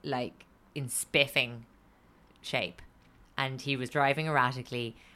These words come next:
when police pulled him over and found large amounts of post addressed to Ava, his wife, plus just the crack pipe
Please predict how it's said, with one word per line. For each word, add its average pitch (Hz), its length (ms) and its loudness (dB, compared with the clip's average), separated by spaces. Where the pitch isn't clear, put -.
when 131 320 4
police 139 320 0
pulled 135 240 -4
him 127 100 -4
over 120 280 -2
and 117 100 -8
found 127 220 0
large 123 420 4
amounts 117 460 -4
of - 180 -12
post - 600 0
addressed 143 680 0
to 156 160 -2
Ava, 160 420 2
his 123 180 -10
wife, 120 440 -10
plus 226 640 4
just - 340 0
the - 40 -8
crack 151 360 2
pipe 123 260 2